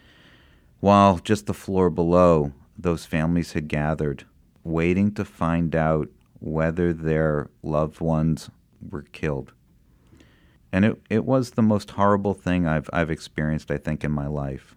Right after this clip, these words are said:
'cause it took hours before the medical examiner and the F B I could release the names, because this was a federal hate crime, and they were going through a thorough investigation. The worry, the anger, the, the tears,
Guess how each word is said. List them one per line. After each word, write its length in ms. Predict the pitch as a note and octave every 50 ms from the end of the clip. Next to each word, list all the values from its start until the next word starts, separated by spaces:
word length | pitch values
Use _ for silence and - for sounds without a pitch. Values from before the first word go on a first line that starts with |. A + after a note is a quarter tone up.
| _ -
'cause 140 | - E2+ E2+
it 80 | D#2+
took 180 | - - F#2 -
hours 560 | D2+ D#2+ E2 E2 D#2+ D2+ D2+ C#2+ C2 - - - _ _ -
before 520 | - D#2 - - - E2+ D#2+ D#2+ D2+ D2+
the 160 | C#2+ D2+ D#2
medical 400 | D#2 D#2 D2+ D2+ D#2 - D2 D2
examiner 640 | C#2+ C#2+ C#2 D2 D2 D2 D2 D2+ D2+ D2 D2+ D2+ D2 D2
and 100 | D2 D2+
the 140 | D2 C#2+
F 180 | D2 D2 - _ -
B 160 | - D2 D2+
I 460 | D2+ D2+ D2+ D2+ D2+ D2 D2 C#2+ C#2 - _ _ _ _ _ _ _
could 360 | - - - E2+ D#2+ D#2+ D#2
release 520 | D#2+ E2 D#2+ D#2 D2+ D2+ D2 C#2+ - - -
the 120 | - D2+
names, 460 | D2+ D#2 D#2 D#2+ D#2+ D#2 D#2 D#2 -
because 400 | - - D2 - - D#2 D2 E2
this 160 | E2+ D#2 - -
was 180 | E2 D2+ D2+
a 80 | D#2+ C#2+
federal 520 | - - - - D#2+ D2+ D#2+ D#2 C#2+ C2
hate 320 | - - E2+ F#2 - - -
crime, 480 | - - C#2 B1+ A#1+ G#1 - - - - _ -
and 220 | D#2 D2+ D#2 D2
they 100 | D2+ D#2
were 100 | D#2+ D#2+
going 260 | D2+ D#2+ D#2 D#2 D2+
through 200 | - - D#2 D2
a 60 | C#2
thorough 520 | - _ _ - F2 D#2+ D#2+ D#2+ D#2+ D2+ D2
investigation. 1000 | D2 D2 C#2+ D2+ D2 C#2+ - - - C2 - C#2 C#2 C#2 C2+ - - - C2 - _ _ _ _ _ _ _ _ _ _ _
The 120 | - E2 D#2+
worry, 480 | D#2+ E2 E2 F2+ F2+ F2+ F2+ F2+ F2+ F2
the 180 | D2+ D2+ - - -
anger, 500 | E2+ E2+ F2 F2+ F2+ E2 E2+ E2+ E2+ E2
the, 300 | C#2 C#2+ D2+ C#2 A#1 - _ -
the 120 | D2 C#2+
tears, 840 | - - - - - - G2 F2+ F2 E2+ E2+ E2+ E2+ E2 D#2 - -